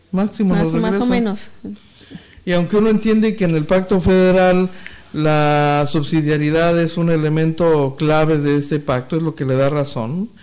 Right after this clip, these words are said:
Speaker 1: la necesidad de, de que los estados que más producen, que más generan, eh, contribuyan al sostenimiento de otros estados y ayuden a emparejar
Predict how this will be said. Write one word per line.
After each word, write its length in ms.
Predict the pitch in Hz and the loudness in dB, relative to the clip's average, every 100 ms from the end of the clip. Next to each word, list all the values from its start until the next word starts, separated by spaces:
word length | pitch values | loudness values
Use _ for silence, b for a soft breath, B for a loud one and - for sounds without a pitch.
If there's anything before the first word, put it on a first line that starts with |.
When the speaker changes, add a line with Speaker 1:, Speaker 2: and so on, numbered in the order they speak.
| B B B 156 | B B B -6
Speaker 1:
la 220 | 147 147 | -2 0
necesidad 720 | 147 139 139 139 139 147 151 | -2 -2 -6 -2 0 0 0
de, 420 | 165 160 147 147 | 0 0 -2 -4
de 160 | 135 135 | -4 -4
que 120 | 139 | -4
los 200 | 127 127 | -6 -8
estados 380 | 127 147 151 147 | -4 -2 -2 -2
que 120 | 147 | -4
más 240 | 139 143 | -2 -4
producen, 640 | 143 151 147 151 147 151 151 B B B B | -4 -2 -2 -2 -2 -4 -4 B B B B
que 140 | - 139 | -4 0
más 240 | 147 143 | 0 0
generan, 580 | - 147 147 147 147 151 135 | -2 0 0 0 -2 -4 -8
eh, 100 | 139 | -4
contribuyan 960 | 139 135 131 131 135 156 185 165 135 | -2 -2 0 -2 0 2 2 0 0
al 80 | 123 | -2
sostenimiento 800 | 135 120 135 127 135 147 147 143 | -4 -4 -2 0 0 -2 -2 0
de 80 | 139 | 0
otros 360 | 139 147 139 | 0 -4 -6
estados 640 | 135 - 147 135 131 127 | -10 -4 0 0 0 -4
y 120 | 131 117 | -2 -2
ayuden 580 | 123 147 165 165 151 | -2 0 0 0 0
a 40 | 135 | -2
emparejar 640 | 131 117 110 - 135 131 | -2 -4 -4 -2 -4 -4